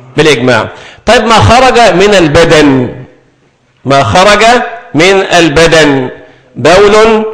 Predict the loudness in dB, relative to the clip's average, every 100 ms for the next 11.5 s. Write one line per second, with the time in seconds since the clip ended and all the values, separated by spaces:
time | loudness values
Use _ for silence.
0 | -14 -20 -6 0 2 2 2 2 2 0
1 | -2 -8 -10 -12 -10 -4 -2 0 0 2
2 | 0 0 -2 0 2 0 0 -4 -12 -16
3 | -4 -2 0 0 0 0 0 0 0 0
4 | 0 0 0 -2 -8 -14 -10 -6 -2 0
5 | 0 0 0 0 -2 -4 -18 -20 _ _
6 | -20 -20 -10 -2 0 0 0 0 0 -6
7 | -14 -20 _ _ 0 0 2 -2 -2 -2
8 | -2 -2 -4 -2 -4 -2 -2 0 0 -4
9 | -14 -20 _ _ -6 -4 -2 -2 0 0
10 | -2 -8 -20 -20 _ _ _ -4 -2 0
11 | 0 2 0 -4